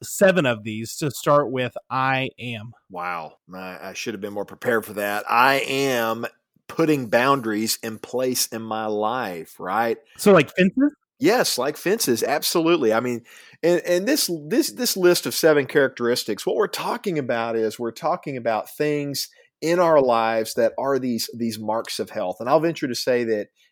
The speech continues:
Speaker 2: every pastor, regardless of your ministry context,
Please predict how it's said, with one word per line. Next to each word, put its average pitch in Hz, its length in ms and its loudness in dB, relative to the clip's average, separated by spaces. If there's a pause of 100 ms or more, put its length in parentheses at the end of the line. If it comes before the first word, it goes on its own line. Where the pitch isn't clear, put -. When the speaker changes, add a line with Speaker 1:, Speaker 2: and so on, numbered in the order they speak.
(100)
Speaker 2:
every 156 240 6
pastor, 135 440 -2
regardless 117 560 0
of 113 160 2
your 107 100 -6
ministry 127 400 -6
context, 127 580 -2